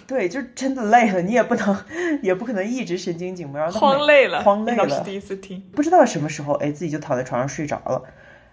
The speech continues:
Speaker 1: 然后睡醒了之后的话，早上，那会儿应该是早上好像是七点，然后我把手机打开，那会儿只剩百分之五的电，发现我的朋友们给我发了很多短信，“你怎么样啊？你怎么样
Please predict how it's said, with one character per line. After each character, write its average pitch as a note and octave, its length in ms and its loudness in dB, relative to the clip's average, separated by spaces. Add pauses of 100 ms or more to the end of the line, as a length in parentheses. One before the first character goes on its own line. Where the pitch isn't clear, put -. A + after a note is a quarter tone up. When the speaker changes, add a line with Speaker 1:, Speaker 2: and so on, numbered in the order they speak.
(120)
Speaker 1:
然 D#3 120 -2
后 E3 120 -10
睡 A#3 200 -6
醒 D3 280 -8
了 C#3 160 -2
之 F#3+ 180 -8
后 C4+ 340 2
的 D#3 80 0
话， D3 360 -4 (160)
早 B2+ 180 -2
上， F3+ 320 -2
那 G3 100 -2
会 F3 140 -4
儿 D3 60 0
应 D3+ 160 -6
该 F3+ 120 2
是 F3+ 80 -2
早 E3 160 -4
上 E3 100 -6
好 D#3 60 -6
像 D3 200 -2
是 E3 80 -10
七 - 200 -10
点， G3 280 0
然 C#3+ 100 0
后 D3 80 0
我 E3+ 60 4
把 E3+ 100 4
手 E3+ 160 -4
机 D3+ 140 -6
打 - 120 -2
开， - 140 -8
那 E3+ 140 0
会 D#3 100 -2
儿 D#3 40 0
只 D3 120 -8
剩 D#3+ 160 -6
百 C#3 140 0
分 D#3+ 160 -6
之 F3 80 -2
五 - 240 -8
的 - 100 -10
电， - 240 -6 (160)
发 E3 100 -2
现 E3+ 200 -6
我 C3+ 100 -6
的 D3 60 -12
朋 D#3 200 -14
友 E3 120 -8
们 C#3 160 -12
给 D#3+ 100 -14
我 D3+ 80 -6
发 E3 220 -2
了 E3 40 -6
很 E3 120 -10
多 D#3+ 100 -8
短 - 220 -8
信 E3 260 -8 (160)
，“你 C#4+ 100 2
怎 E4+ 120 -2
么 - 60 -8
样 F4+ 140 4
啊？ C#4+ 120 0
你 F4+ 60 -4
怎 E4+ 60 0
么 D4 80 -4
样 F4+ 140 4